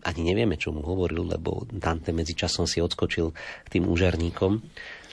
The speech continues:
Ale istý dantista povedal, že po prečítaní sedemnásteho spevu môžeme konštatovať, že jeden muž, ktorý sa volal Dante Alighieri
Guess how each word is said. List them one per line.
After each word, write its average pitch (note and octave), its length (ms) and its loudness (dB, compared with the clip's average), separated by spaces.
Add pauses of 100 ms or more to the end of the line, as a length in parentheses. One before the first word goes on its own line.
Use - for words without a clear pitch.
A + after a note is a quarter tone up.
(160)
Ale F#2+ 160 6
istý A#2 400 0
dantista G#2+ 560 2
povedal, F#2+ 560 2 (400)
že F2+ 160 -4
po - 80 -8
prečítaní F#2 640 0
sedemnásteho F#2 640 0
spevu F2+ 400 2
môžeme G#2+ 480 2
konštatovať, A2 880 -2 (240)
že F#2 160 0
jeden A2 240 2
muž, A#2 400 0 (160)
ktorý - 240 -12
sa E2+ 160 -6
volal E2+ 320 0
Dante F#2 400 -2
Alighieri G2 640 0